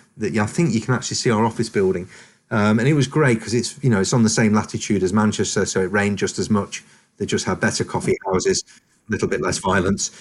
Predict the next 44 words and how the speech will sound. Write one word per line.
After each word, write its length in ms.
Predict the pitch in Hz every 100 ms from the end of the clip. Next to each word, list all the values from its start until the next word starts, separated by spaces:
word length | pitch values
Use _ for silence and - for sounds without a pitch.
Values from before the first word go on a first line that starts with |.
| - -
Uh, 220 | 117 120 123
and 100 | 143
it 60 | 156
was 140 | 135
great. 240 | - 147
That 120 | 131 139
was 120 | 131
a 60 |
great 260 | 120 113 110
time 280 | - 101 98
as 120 | 92
well. 300 | 120 104 92 - - _
And 100 | 117
I 80 | 120
was 100 | 127
still 320 | 180 151 131
running 280 | 135 131 117
that 180 | 110 110
once 320 | 110 107 -
we'd 160 | 117 104
been 160 | 101
acquired. 440 | 98 - 127 117 107
But 80 |
the 60 | -
problem 320 | - 175 175
you've 160 | 147 139
got 280 | 156 117 - _ _ _ _ _ _ _ _
with, 360 | 113 110 92 - - _ _ _ _
um, 640 | 107 104 98 95 98 - - _ _ _ _ _
with 140 | 135
a 60 | 131
business 340 | 139 123 117
like 180 | 123 117
that, 200 | 117 110 110
I 160 | 123
ran 440 | 113 117 120 113 104
the 80 |
business. 580 | 95 110 90 87 - - - _ _ _ _ _ _ _ _ _
It 100 | 107
was, 220 | 107 98 110 -
I 220 | 98 117
ran 240 | 110 127 131
the 80 |
business 340 | 113 120 120